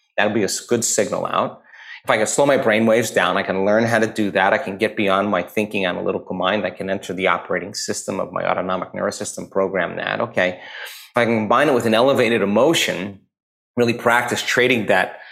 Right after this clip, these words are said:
that suffering or that pain for something else. Yeah, it may take me a little bit to feel that emotion, but I think if I keep working at it,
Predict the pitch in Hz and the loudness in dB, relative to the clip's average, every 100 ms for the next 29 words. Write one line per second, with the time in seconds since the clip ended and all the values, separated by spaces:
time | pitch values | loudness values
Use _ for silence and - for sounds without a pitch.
0 | - - - - - - 101 95 92 87 | -8 -4 0 0 0 0 0 0 0 -2
1 | - 120 131 117 92 92 - - - - | -2 0 2 2 0 -6 -14 -20 -8 -4
2 | 110 123 110 110 135 156 120 165 143 127 | 0 0 2 2 4 4 2 2 2 4
3 | 143 - 165 - 117 120 117 113 101 123 | 2 0 -4 0 2 2 2 -2 -2 2
4 | 110 95 104 151 160 113 104 104 104 120 | 2 4 4 2 2 0 0 0 -2 -4
5 | - 151 - - 95 - 113 - - 147 | -2 -2 -4 -6 -4 -4 -6 -2 2 2
6 | - 95 92 92 110 - | 2 -2 0 2 0 -2